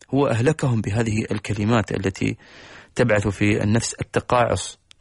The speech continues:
وعدم الإقبال على الأمور. وكم رأينا من، آه، أولئك المتشائمين في مثل هذه الأوضاع التي يمر بها الناس،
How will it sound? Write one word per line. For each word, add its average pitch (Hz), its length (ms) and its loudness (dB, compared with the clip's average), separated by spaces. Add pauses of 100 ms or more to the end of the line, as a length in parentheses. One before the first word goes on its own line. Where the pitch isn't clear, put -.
(220)
وعدم 113 760 2
الإقبال 110 400 0
على 101 120 2
الأمور. 95 320 -4 (460)
وكم 170 240 2
رأينا 139 360 2
من، 107 340 0 (540)
آه، 110 220 0
أولئك 120 400 2
المتشائمين 110 840 0 (500)
في 113 240 2
مثل 107 260 0
هذه 107 340 2
الأوضاع 95 680 2
التي 98 280 -2
يمر 101 360 0
بها 98 460 0
الناس، 95 460 0